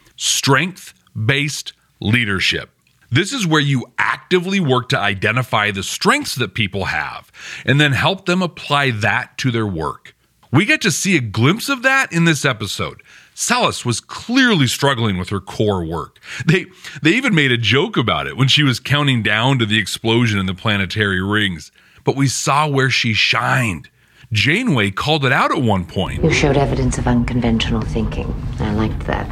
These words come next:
Speaker 1: Her idea of analyzing the hull wreckage from the first time they were damaged was a unique approach, and it really did a lot to help them get closer to a solution.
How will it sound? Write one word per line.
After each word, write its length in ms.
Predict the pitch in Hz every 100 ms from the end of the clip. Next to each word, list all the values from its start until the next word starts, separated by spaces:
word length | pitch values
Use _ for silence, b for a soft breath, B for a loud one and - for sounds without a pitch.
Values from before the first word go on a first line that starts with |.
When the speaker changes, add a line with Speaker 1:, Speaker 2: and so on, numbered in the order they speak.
| - - - -
Speaker 1:
Her 300 | 151 247 190
idea 760 | 196 147 107 139 113 - 82 B B
of 160 | 127 127 127
analyzing 680 | 139 180 185 170 170 165 135
the 80 |
hull 280 | 98 123 131
wreckage 540 | 139 143 139 160 156 -
from 220 | 120 101
the 80 | 82
first 420 | - 123 131 -
time 280 | 117 123 127
they 100 | 107
were 160 | 87
damaged 520 | 71 92 95 113 127
was 140 | 127 120
a 80 | 127
unique 480 | 135 120 135 196
approach, 640 | 214 - - 185 135 - - B B
and 160 | B 131
it 40 |
really 520 | 113 107 107 165 180 160
did 180 | 156
a 60 | 127
lot 320 | 117 147 131
to 100 | 110
help 200 | 113 127
them 180 | 123 127
get 200 | 131 -
closer 380 | - 92 - 98
to 200 | - 113
a 60 | 113
solution. 720 | - 127 165 233 90 -